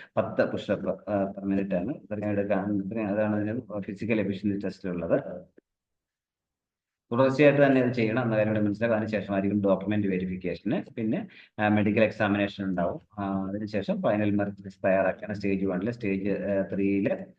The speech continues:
ആ, സ്റ്റേജ് വണ്ണിലെ സ്റ്റുഡന്റ്, ആ, സ്റ്റാൻഡേർഡ് അനുസരിച്ചുള്ള വേക്കൻസികൾ, ആ, ഫില്ല് ചെയ്തതിനു ശേഷം ബേസിക് ആയിട്ടുള്ള ഐഡന്റിറ്റി ചെക്കും, ആ, ഫൈനൽ ഡോക്യുമെന്റ് വെരിഫിക്കേഷനും ഒക്കെ ആയിരിക്കും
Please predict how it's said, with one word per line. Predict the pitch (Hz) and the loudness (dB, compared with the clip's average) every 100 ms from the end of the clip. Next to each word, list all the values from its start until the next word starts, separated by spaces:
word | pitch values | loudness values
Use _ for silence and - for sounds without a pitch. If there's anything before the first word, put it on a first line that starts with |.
| - - _ - | -20 -20 _ -6
ആ, | 95 98 | -2 0
സ്റ്റേജ് | 95 113 110 | 0 0 2
വണ്ണിലെ | 104 104 113 | 2 2 2
സ്റ്റുഡന്റ്, | 123 101 104 101 98 | 2 2 2 2 0
ആ, | 101 | -4
സ്റ്റാൻഡേർഡ് | 101 107 98 104 98 | -2 0 2 2 2
അനുസരിച്ചുള്ള | 98 101 95 - 117 | 0 -2 -6 -6 0
വേക്കൻസികൾ, | 104 92 95 92 95 95 | 0 2 -2 -2 0 0
ആ, | 92 - 98 | -2 -4 -4
ഫില്ല് | 92 98 95 | -2 -2 2
ചെയ്തതിനു | 95 92 92 92 | 4 2 0 -2
ശേഷം | 92 95 - | 0 -2 -2
ബേസിക് | 104 101 104 104 | -4 -4 -2 -2
ആയിട്ടുള്ള | 92 113 | -2 2
ഐഡന്റിറ്റി | 123 107 104 101 98 | 2 2 -2 -4 -6
ചെക്കും, | 95 117 123 120 | -4 -2 -2 0
ആ, | 107 101 | 0 0
ഫൈനൽ | 107 107 107 98 | 0 0 0 0
ഡോക്യുമെന്റ് | 92 95 98 95 | -2 -2 0 0
വെരിഫിക്കേഷനും | 92 92 - 92 - 92 | -2 -6 -6 -6 -6 -8
ഒക്കെ | 90 | -6
ആയിരിക്കും | 78 80 - - | -6 -6 -8 -8